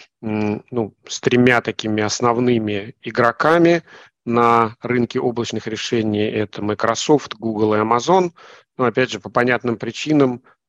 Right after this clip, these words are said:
а, <laughs> в общем, а, хранить свои данные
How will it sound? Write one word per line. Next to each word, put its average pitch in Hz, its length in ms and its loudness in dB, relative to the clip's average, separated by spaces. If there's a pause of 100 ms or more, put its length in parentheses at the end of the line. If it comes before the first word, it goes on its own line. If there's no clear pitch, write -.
(120)
а, 107 560 -2 (140)
<laughs> - 180 -10 (400)
в 107 160 -4
общем, 110 520 -2
а, 107 300 -2
хранить 117 500 0
свои 110 260 -2
данные 131 720 4